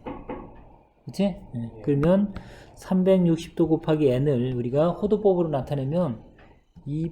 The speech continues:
Speaker 1: 파이 n이야. 근데 뭐 이엔 파이 이렇게 익숙하게 쓰면 되겠다. 순서대로. 자, 이엔 파이라고 많이 하니까 이엔 파이라고 쓰면 되겠고,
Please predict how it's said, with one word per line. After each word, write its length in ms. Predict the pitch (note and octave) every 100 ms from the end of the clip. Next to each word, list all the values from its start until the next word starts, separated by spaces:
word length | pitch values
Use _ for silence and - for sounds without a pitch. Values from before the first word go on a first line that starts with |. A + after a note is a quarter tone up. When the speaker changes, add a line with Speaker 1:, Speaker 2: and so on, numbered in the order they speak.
| -
Speaker 1:
파이 400 | - D#3 D3+ C3+
n이야. 440 | A#2+ B2+ A2+ A#2 - -
근데 520 | - B2 C3+ E3 G3 E3+
뭐 200 | A#2+ A2+
이엔 400 | A#2+ C#3 C3+ A#2
파이 240 | - B2+
이렇게 260 | A#2 G#2+ A#2
익숙하게 760 | A2 - - A#2 G#2+ B2+ F3 - - - - - A#2
쓰면 300 | A2+ - D3
되겠다. 460 | B2 A#2 C3+ B2 - - - _ _ _ _ - - _
순서대로. 720 | - C3+ B2+ A#2 A2+ C3+ F#3 F3+ - - - - - _ _
자, 160 | -
이엔 320 | B2 C3+ E3+ D#3+
파이라고 360 | D#3 D3 C#3+
많이 240 | B2+ A#2 C#3
하니까 320 | C3 B2+ B2+
이엔 300 | A#2+ C3+ C3+
파이라고 360 | A#2+ C3 B2
쓰면 240 | A#2+ C#3+ B2+
되겠고, 680 | B2 A2+ A2+ D#3 E3+ F3+